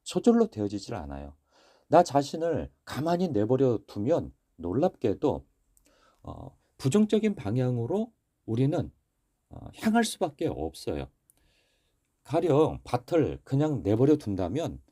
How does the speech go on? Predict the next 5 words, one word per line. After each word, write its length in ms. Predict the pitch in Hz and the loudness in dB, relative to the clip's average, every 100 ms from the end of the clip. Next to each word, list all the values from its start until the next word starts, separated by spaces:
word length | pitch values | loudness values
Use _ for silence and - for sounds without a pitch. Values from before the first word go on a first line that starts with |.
| _ _ _ | _ _ _
그 140 | 214 - | -4 2
밭은 500 | 123 - 180 76 - _ _ _ | 2 2 -2 -2 -8 _ _ _
우리가 240 | 131 185 196 - | 0 2 2 2
뿌리지도 420 | 240 240 240 220 | 0 2 2 2
않았는데 640 | 110 110 120 107 135 214 | 2 0 -2 -2 -4 -6